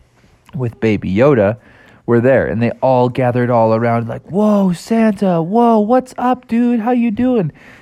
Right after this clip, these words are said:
And Santa was in his casual wear. He was wearing a Hawaiian shirt with, like, lots of, like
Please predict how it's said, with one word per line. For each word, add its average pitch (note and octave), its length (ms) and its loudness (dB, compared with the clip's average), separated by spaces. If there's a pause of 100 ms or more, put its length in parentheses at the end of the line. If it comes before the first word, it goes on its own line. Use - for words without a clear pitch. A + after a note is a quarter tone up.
(140)
And C3 160 -6
Santa C3 380 0
was B2 180 -2
in B2+ 100 -6
his C3 180 -6
casual B2+ 760 -4
wear. A2+ 300 -2 (340)
He D3+ 80 -8
was B2+ 140 -6
wearing B2 200 -2
a A2+ 80 0
Hawaiian B2 720 0
shirt B2 480 -2
with, A2+ 220 -10
like, G#2 320 -4 (480)
lots A#2 280 -4
of, A2+ 140 -6
like F#2+ 300 -6